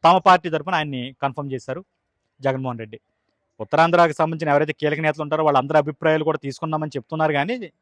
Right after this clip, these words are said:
స్థాని-, జనరల్గా రీజనల్ పార్టీలో వాళ్ళ అభిప్రాయాలకి ఏం విలువ ఉండదు. నాయకుడు ఏది కోరుకు-, ఏది అనుకుంటే అదే వాళ్ళతో ఓకే చేసుకుంటారు,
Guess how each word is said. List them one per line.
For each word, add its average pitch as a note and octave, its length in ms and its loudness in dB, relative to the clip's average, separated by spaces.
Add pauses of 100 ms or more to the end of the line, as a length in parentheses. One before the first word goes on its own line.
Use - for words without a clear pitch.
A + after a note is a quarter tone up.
(220)
స్థాని-, E3 460 -2 (280)
జనరల్గా F#3 340 2
రీజనల్ E3+ 360 2
పార్టీలో E3 400 0 (320)
వాళ్ళ C#3+ 200 2
అభిప్రాయాలకి D#3+ 320 0
ఏం D#3+ 100 -6
విలువ D3 160 -4
ఉండదు. E3 300 -6 (260)
నాయకుడు D3+ 340 4
ఏది D3 120 2
కోరుకు-, C#3 400 -6
ఏది C#3 360 -2
అనుకుంటే C#3 360 -6
అదే D#3+ 280 -2 (300)
వాళ్ళతో C#3+ 260 -2
ఓకే B2 240 -6
చేసుకుంటారు, G#2+ 600 -14